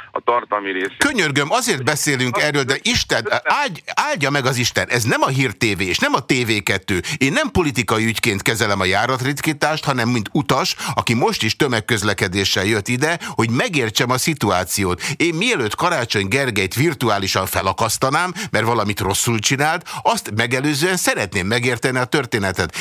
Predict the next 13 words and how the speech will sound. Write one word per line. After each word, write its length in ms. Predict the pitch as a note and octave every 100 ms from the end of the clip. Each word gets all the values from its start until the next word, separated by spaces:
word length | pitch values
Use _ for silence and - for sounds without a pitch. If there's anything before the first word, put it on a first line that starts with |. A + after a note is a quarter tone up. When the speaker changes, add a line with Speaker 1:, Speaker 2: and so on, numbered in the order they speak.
| C#3+
Speaker 2:
és 180 | F#2+ -
lássa 380 | C#3 G#3 -
be, 240 | G#2+ G2 E2
hogy 220 | - G#2
ez 120 | A#2 G#2
az 120 | G2
együttműködés 680 | A2+ B2+ A#2 B2+ B2 A#2 A2
egyelőre 500 | B2+ A2+ A#2+ B2+ B2
mind 220 | G3+ F#3+
a 80 | F2
kettőnk 420 | A#2 A2+ A2 F2
javára 440 | G2+ G2+ G#2+ G#2
szolgált. 540 | A2 - G#2 F#2 E2+